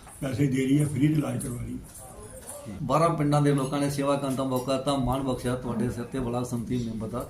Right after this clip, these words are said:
Speaker 2: ਤਾਜ ਸਿਰ। ਜਾਂ ਮੈਸੇਜ ਕੀ ਦੇਣਾ ਚਾਹੋ?
Speaker 1: ਦੇਖੋ ਜੀ, ਅਸੀਂ ਆਪਣੇ ਹਲਕੇ ਦੇ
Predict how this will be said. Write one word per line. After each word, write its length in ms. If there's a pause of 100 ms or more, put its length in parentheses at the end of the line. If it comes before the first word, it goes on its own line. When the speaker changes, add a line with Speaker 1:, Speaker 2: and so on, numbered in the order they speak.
Speaker 2:
ਤਾਜ 180
ਸਿਰ। 180
ਜਾਂ 160
ਮੈਸੇਜ 420
ਕੀ 200
ਦੇਣਾ 220
ਚਾਹੋ? 300 (840)
Speaker 1:
ਦੇਖੋ 220
ਜੀ, 200 (920)
ਅਸੀਂ 200
ਆਪਣੇ 260
ਹਲਕੇ 320
ਦੇ 160